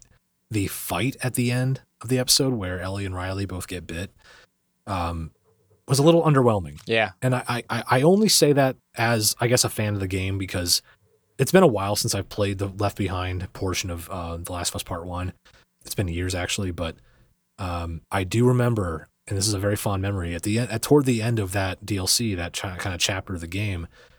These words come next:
Speaker 1: there's, like, a really exciting, thrilling, action-packed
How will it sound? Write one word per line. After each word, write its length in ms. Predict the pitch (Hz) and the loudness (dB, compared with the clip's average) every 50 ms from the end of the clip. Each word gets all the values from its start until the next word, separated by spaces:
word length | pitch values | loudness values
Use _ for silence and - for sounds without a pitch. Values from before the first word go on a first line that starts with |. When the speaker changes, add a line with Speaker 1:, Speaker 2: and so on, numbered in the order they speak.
| _ _ _ | _ _ _
Speaker 1:
there's, 200 | - 147 180 - | 0 0 2 2
like, 140 | 294 302 - | 2 0 2
a 60 | - | 2
really 540 | 139 113 107 110 123 131 131 131 117 110 - - | 0 2 4 4 4 4 4 2 0 0 -2 -4
exciting, 760 | - 110 - - - - - - 110 110 110 107 98 92 90 85 | -6 -2 2 4 4 4 4 2 2 0 0 -2 -2 -4 -6 -8
thrilling, 680 | - - - 110 101 98 98 95 95 95 90 85 82 - | -8 -6 -4 -2 -2 -2 -2 -4 -4 -6 -6 -6 -8 -8
action-packed 840 | - 98 95 92 - - - 95 82 - 101 92 90 87 - - - | -4 -2 -2 0 0 0 -2 -2 -2 -2 -2 -2 -2 -4 -8 -10 -14